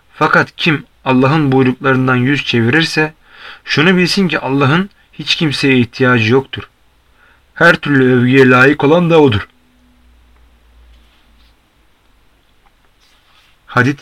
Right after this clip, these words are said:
yirmi dört. Resul-i Ekrem Efendimiz bu konuda şöyle buyurmuştur.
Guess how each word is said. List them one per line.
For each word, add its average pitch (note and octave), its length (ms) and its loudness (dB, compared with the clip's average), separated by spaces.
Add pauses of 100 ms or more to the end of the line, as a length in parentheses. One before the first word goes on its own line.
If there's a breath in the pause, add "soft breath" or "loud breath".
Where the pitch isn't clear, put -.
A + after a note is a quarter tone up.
(180)
yirmi G#2+ 300 -2
dört. G2+ 160 -6 (720 loud breath)
Resul-i C3 320 2
Ekrem A3 220 -2
Efendimiz D3+ 580 -2 (320 loud breath)
bu D#3 140 -6
konuda F#3 500 0
şöyle D3+ 380 0
buyurmuştur. G2+ 600 -4